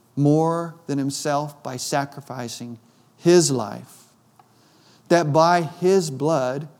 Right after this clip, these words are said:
his neighbor, and that means you, might have life in his name.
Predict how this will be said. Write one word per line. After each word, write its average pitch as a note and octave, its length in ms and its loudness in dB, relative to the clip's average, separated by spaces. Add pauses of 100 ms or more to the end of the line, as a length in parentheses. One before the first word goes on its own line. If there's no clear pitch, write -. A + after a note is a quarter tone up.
(380)
his C3+ 280 -2
neighbor, C#3 580 -4 (680)
and B2 180 -8
that E3+ 180 -8
means B2+ 460 -6 (300)
you, C#3+ 640 -2 (1120)
might F3+ 440 -2
have D3 300 -4
life B2+ 680 -10
in C3 160 -6
his B2 280 0
name. G#2+ 460 -2